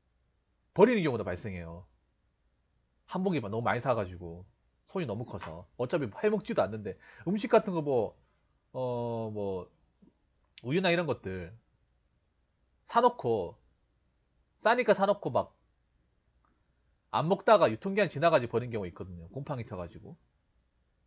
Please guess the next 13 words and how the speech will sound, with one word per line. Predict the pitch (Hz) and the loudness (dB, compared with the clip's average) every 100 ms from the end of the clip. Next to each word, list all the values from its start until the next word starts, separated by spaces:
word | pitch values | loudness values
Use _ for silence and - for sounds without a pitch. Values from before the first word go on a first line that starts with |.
| _ | _
그럼 | 202 120 | -2 -2
아깝잖아요, | 92 120 202 135 | -2 -2 0 0
여러분. | 98 87 85 160 _ _ _ _ _ _ | -4 -8 -12 -16 _ _ _ _ _ _
그러니까 | - 147 131 120 117 92 - _ _ _ _ _ _ | -2 -2 0 -2 -2 -8 -16 _ _ _ _ _ _
과소비하지, | - 143 170 214 185 156 151 120 101 - _ _ _ _ _ _ _ _ _ | 4 6 8 8 8 6 6 -4 -6 -16 _ _ _ _ _ _ _ _ _
어, | 104 | -6
말기 | 101 127 170 180 | 6 6 6 2
위해서 | 131 98 143 101 80 _ - | 0 2 0 -2 -4 _ -20
가계부를 | - 139 180 180 147 | -4 2 4 4 0
좀 | 120 101 | -4 -6
기입하시기 | 147 - - 135 98 | -4 -4 -8 -8 -8
바라겠습니다. | 80 82 - 87 90 | -8 -10 -14 -20 -18
가계부. | - 98 95 85 | -12 -10 -10 -12